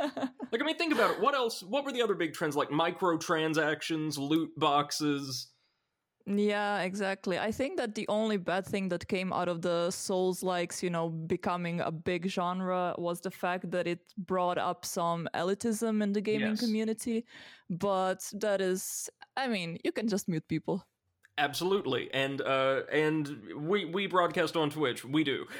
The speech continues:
Speaker 1: <laughs> Um,
Speaker 2: Yeah, we do.
Speaker 1: So, really, I want to spend a little bit of time, like, breaking down specifically the very broad strokes history of From Software and the, like, Soulsborne franchise, as it's come to be known.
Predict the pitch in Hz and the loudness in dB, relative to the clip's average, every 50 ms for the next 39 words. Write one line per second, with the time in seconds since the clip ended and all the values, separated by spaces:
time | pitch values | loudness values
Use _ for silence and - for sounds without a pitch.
0 | 214 - - 185 - - - 214 233 208 208 226 220 196 185 208 247 - - 175 | -6 0 0 0 2 2 2 2 2 2 2 0 0 0 0 0 0 0 0 -4
1 | 156 170 220 - _ _ _ _ _ _ _ _ _ _ _ _ _ - - - | -4 -6 -8 -12 _ _ _ _ _ _ _ _ _ _ _ _ _ -12 -8 -4
2 | - 196 196 190 185 180 175 165 - - - - 143 160 208 254 254 254 240 220 | -2 2 2 4 6 4 4 2 0 -8 -10 -8 -4 -2 0 0 0 0 2 2
3 | 165 156 170 180 185 185 190 175 - - 190 180 180 165 156 147 147 160 165 160 | 2 0 2 0 -2 -2 -4 -8 -6 -2 -2 0 2 2 2 2 2 2 2 0
4 | 147 165 147 143 123 - - - 135 123 127 127 131 131 127 131 131 127 127 - | 0 0 -2 -2 -4 -6 -8 -2 0 2 2 4 2 2 0 0 -2 -4 -6 -6
5 | - - - 120 120 120 120 120 117 117 113 117 120 117 123 123 123 127 135 127 | -8 -10 -6 -2 2 2 4 4 2 0 -2 -4 -6 -2 -2 -2 0 -2 -4 -6
6 | 120 120 120 127 117 120 120 117 123 123 - - 120 - 123 120 - 120 - 127 | -6 -4 -2 -2 -2 -2 -2 -4 -4 -8 -10 -10 -8 -8 -8 -8 -10 -10 -6 -4
7 | 123 123 123 120 120 113 98 104 113 117 127 123 120 120 110 - 107 120 123 123 | -2 0 0 -2 -2 -4 -6 -8 -6 -2 0 0 0 0 -2 -4 -8 -12 -6 0
8 | 135 156 165 165 170 160 156 143 127 123 120 127 127 127 127 120 117 - - - | 2 4 4 4 2 2 0 -2 -4 -4 -2 2 4 4 2 2 0 -6 -10 -8
9 | - 123 120 110 98 90 - - - - 135 127 123 - - 120 110 104 107 92 | -4 -2 -2 -2 -2 -4 -6 -6 -6 -4 -4 -4 -4 -6 -8 -6 -4 -4 -4 -4
10 | - - - 127 120 120 117 117 - - 127 123 120 127 - 170 160 160 156 - | -4 -4 -2 -2 0 -2 -2 -4 -2 0 0 0 0 -2 -2 0 0 -2 -2 -4
11 | - 151 147 139 139 135 135 131 - - 127 127 123 123 123 120 120 123 123 120 | -2 0 0 2 2 2 0 0 0 0 0 0 0 -2 -4 -4 -2 -2 -2 0
12 | 120 120 120 113 - _ - - - - - 135 135 135 131 120 123 - - 123 | 0 0 -2 -2 -4 _ -14 -10 -6 0 0 2 2 2 0 -2 -6 -4 -2 -2
13 | 120 113 117 117 120 - 120 123 123 107 120 - 120 110 101 139 - - 110 113 | 0 0 -2 -4 -6 -6 -6 -4 -4 -4 -6 -4 -2 -2 -2 0 -2 -4 -8 -10
14 | 104 - - - 117 104 120 113 107 107 107 104 104 101 85 | -14 -14 -10 -10 -10 -10 -10 -10 -8 -8 -6 -6 -6 -6 -8